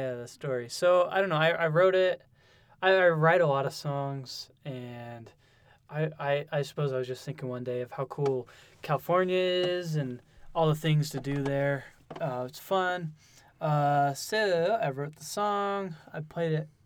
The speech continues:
It happened to be a newer song that I had written when I, when you asked me to be on your podcast last time. So you said to play a song, and I had that one down, um, 'cause it has a fun finger-plucking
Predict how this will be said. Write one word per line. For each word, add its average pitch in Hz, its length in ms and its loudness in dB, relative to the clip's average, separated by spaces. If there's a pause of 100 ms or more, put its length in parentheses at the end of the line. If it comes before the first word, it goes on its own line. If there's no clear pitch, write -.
(120)
It 170 120 -4
happened 180 240 -2
to 175 40 -4
be 165 160 -2
a 156 40 2
newer 151 260 2
song 147 220 -4
that 135 120 -2
I 135 40 0
had 131 220 -6 (380)
written 139 600 -6
when 139 160 -6
I, 123 240 -10
when 131 160 -8
you 135 80 -4
asked 127 200 -8
me 143 80 -4
to 123 40 -8
be 127 80 -6
on 120 80 -10
your 113 100 -16
podcast 139 580 -6
last 151 200 -12
time. 143 300 -8
So 185 420 -6 (720)
you 135 80 -12
said 147 200 -10
to - 60 -20
play 135 200 -8
a 131 40 -8
song, 185 440 -4 (440)
and 135 160 -8
I 127 40 -10
had 160 220 0
that 170 180 2
one 165 160 -4
down, 156 420 -2 (680)
um, 123 200 -10
'cause 127 120 -10
it 127 80 -10
has 123 140 -12
a 123 60 -14
fun 123 480 -12 (760)
finger-plucking 135 1000 -4